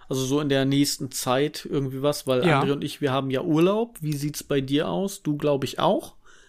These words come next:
Speaker 2: Ja,
Speaker 1: Als
Speaker 2: also worauf ich mich als als
Speaker 1: Selbstständiger.
Speaker 2: nächstes am allermeisten freue, ist, dass ich diese Folge höre, die rauskommt am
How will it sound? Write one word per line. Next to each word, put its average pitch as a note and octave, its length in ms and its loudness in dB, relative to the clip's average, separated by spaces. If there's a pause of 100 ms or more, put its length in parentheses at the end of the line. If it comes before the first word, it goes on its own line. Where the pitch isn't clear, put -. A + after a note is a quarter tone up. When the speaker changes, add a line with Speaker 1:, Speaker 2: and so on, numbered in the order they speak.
(760)
Speaker 2:
Ja, C3 380 2
Speaker 1:
Als A#3 160 -4
Speaker 2:
also E3 420 4
worauf D#3 260 8
ich - 40 8
mich F3+ 80 6
als D#3+ 120 2
als E3 40 4 (120)
Speaker 1:
Selbstständiger. D3+ 300 6
Speaker 2:
nächstes G#3 340 0
am D#3+ 180 2
allermeisten E3+ 680 6
freue, D#3 320 2
ist, D3+ 160 0
dass D#3 200 -2
ich - 100 -16
diese E3+ 260 2
Folge F#3 400 6
höre, C#3 420 4 (460)
die D#3+ 100 4
rauskommt F3 680 4
am E3+ 340 4